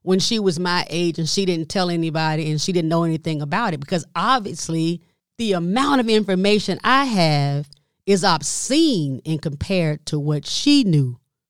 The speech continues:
prior to. Well, hell, she doesn't even know now. <laughs> Bless her heart. I told my primary care, I said, "I know we may not be a large sector of the population, but caregivers, we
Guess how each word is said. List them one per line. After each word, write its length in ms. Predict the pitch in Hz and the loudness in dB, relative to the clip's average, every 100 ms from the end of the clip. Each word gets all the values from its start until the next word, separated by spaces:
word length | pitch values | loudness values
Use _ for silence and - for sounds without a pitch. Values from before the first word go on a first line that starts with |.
| _ _ - | _ _ -8
prior 520 | 196 180 151 139 123 - | 0 2 2 -4 -10 -10
to. 240 | 139 117 _ _ _ _ | -10 -10 _ _ _ _
Well, 160 | 170 165 | 0 2
hell, 200 | 185 156 | 4 0
she 120 | 185 | 2
doesn't 200 | 208 151 | 0 0
even 160 | 156 165 | -2 0
know 160 | 180 | -2
now. 300 | 196 269 - - - | 0 -2 -4 -6 -4
<laughs> 420 | 196 _ - - | -4 _ -20 -10
Bless 200 | 143 135 | -8 -6
her 80 | 135 | -6
heart. 280 | 143 143 _ _ _ _ _ _ _ _ _ - | -4 -6 _ _ _ _ _ _ _ _ _ -10
I 60 | |
told 340 | 156 - 302 277 | -6 2 4 4
my 160 | 208 | 0
primary 560 | 185 208 190 175 165 160 | -2 0 0 0 -2 -2
care, 460 | - 175 156 151 - | -4 -4 -2 -4 -6
I 100 | 160 | -8
said, 300 | 156 - 151 - | -8 -6 -8 -4
"I 100 | 170 | -2
know 360 | 202 320 349 | 0 2 4
we 180 | 285 254 | 2 0
may 280 | 226 190 180 | 0 0 0
not 320 | 160 156 147 | 0 -4 -4
be 380 | 147 143 139 139 _ _ _ - | -4 -2 -4 -6 _ _ _ -6
a 80 | 151 | -2
large 440 | 151 170 170 165 | 0 2 2 0
sector 460 | - - 160 _ 156 | -4 -6 -6 _ -8
of 220 | 135 135 | -6 -6
the 60 | 139 | -6
population, 720 | - 135 - - 127 - 131 _ _ _ _ _ _ _ _ _ | -8 -8 -10 -16 -14 -14 -16 _ _ _ _ _ _ _ _ _
but 200 | 170 - | -12 -12
caregivers, 1080 | - 330 359 269 180 143 143 139 139 - - _ _ - | -4 0 2 2 2 2 0 -2 -4 -10 -16 _ _ -4
we 460 | 254 294 294 294 | 0 2 2 -2